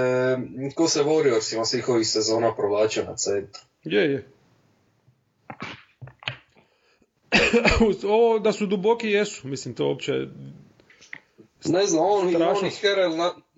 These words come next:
Speaker 1: on i Harrell na toj centarskoj poziciji mislim da mogu izgurat sezonu, a ovo ostalo je posloženo, ja mislim, top.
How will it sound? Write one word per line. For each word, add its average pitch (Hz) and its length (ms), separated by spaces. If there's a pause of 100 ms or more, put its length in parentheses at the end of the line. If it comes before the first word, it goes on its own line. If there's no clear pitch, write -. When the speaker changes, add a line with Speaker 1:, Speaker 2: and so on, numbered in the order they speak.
(120)
Speaker 1:
on 180 240
i 160 60
Harrell 180 340
na 170 120
toj 165 140
centarskoj 160 600
poziciji 151 560
mislim 143 240
da 123 80
mogu 131 340
izgurat 110 480
sezonu, 123 640 (260)
a 165 80
ovo 160 220
ostalo 127 580
je 113 360 (360)
posloženo, 120 540
ja 113 140
mislim, 107 500
top. - 260